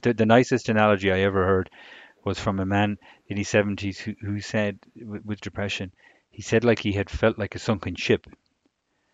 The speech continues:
And for the first time in a, in some decades, he felt now he was just at least sitting on top of the water. Now,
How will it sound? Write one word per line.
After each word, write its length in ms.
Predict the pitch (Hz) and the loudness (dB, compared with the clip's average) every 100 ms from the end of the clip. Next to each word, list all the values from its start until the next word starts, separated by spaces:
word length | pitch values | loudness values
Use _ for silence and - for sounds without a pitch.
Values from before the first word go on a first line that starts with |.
| _ _ _ _ | _ _ _ _
And 220 | 107 101 - | -2 -2 -2
for 120 | 95 | -4
the 80 | 92 | 0
first 340 | 113 107 - | 2 2 2
time 400 | 110 101 90 87 | 0 0 -2 -6
in 100 | 98 | -6
a, 60 | 101 | -6
in 520 | 107 98 92 92 90 _ _ 104 | -4 -6 -6 -8 -12 _ _ -20
some 220 | - 98 95 | -14 -8 0
decades, 460 | 104 - 80 76 _ _ _ | 0 2 -4 -6 _ _ _
he 120 | - | -6
felt 300 | - 101 - | -2 0 0
now 100 | 98 | 0
he 140 | 92 | 0
was 140 | 92 87 | -2 -4
just 200 | 95 - | -6 -6
at 180 | 98 104 | -8 -2
least 300 | 104 104 - | -2 -2 -2
sitting 280 | 104 95 92 | 0 0 -2
on 80 | 87 | -2
top 240 | 95 87 | -4 -4
of 80 | 82 | -6
the 80 | 87 | -2
water. 300 | 87 85 - _ _ _ _ _ _ _ _ _ _ _ _ - | -2 -2 -8 _ _ _ _ _ _ _ _ _ _ _ _ -4
Now, 380 | 95 90 90 | 0 2 0